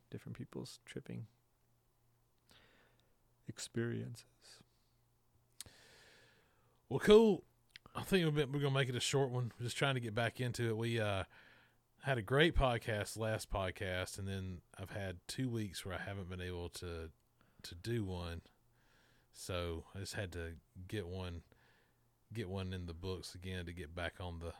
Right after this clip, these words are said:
Speaker 2: get back on the horse. Um, I probably, I'm gonna do one. Uh, the next one I plan on doing, I plan on doing by myself, which is gonna be really weird, just to talk and not have. Yeah,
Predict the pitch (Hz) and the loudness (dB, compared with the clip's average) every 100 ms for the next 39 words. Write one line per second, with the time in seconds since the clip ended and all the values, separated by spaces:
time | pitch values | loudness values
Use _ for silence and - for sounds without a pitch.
0 | - 95 87 87 92 85 - 92 87 - | -12 -10 -6 -6 -6 -8 -8 -6 -6 -6
1 | - - - 85 82 82 82 85 - 92 | -12 -16 -12 -10 -8 -8 -8 -12 -12 -2
2 | 165 160 135 107 139 170 123 123 117 113 | 2 4 2 -2 -2 0 2 0 2 0
3 | 107 95 - - - - - _ _ _ | -2 -4 -10 -20 -20 -20 -20 _ _ _
4 | - 107 101 117 160 220 - 139 120 147 | -10 -8 -4 2 6 6 4 0 0 2
5 | 131 120 104 113 104 98 - 110 101 98 | 2 2 0 0 0 -2 -2 -2 -2 -4
6 | 95 90 - - _ 85 101 98 92 - | -4 -6 -10 -16 _ -8 -4 -2 -4 -6
7 | 95 87 - 87 - 80 95 87 87 82 | -4 -4 -6 -10 -12 -10 -8 -6 -6 -8
8 | - _ _ 80 90 95 92 85 85 85 | -10 _ _ -12 -8 -6 -4 -4 -6 -6
9 | 82 82 - _ _ _ _ _ - 92 | -6 -10 -18 _ _ _ _ _ -10 -8
10 | - - 80 - 87 85 - 80 85 85 | -8 -10 -12 -6 -4 -4 -6 -8 -8 -8
11 | 69 - 82 80 80 80 - _ _ _ | -10 -8 -6 -4 -6 -10 -14 _ _ _
12 | _ _ _ _ _ _ _ _ _ _ | _ _ _ _ _ _ _ _ _ _
13 | 85 73 | -8 -8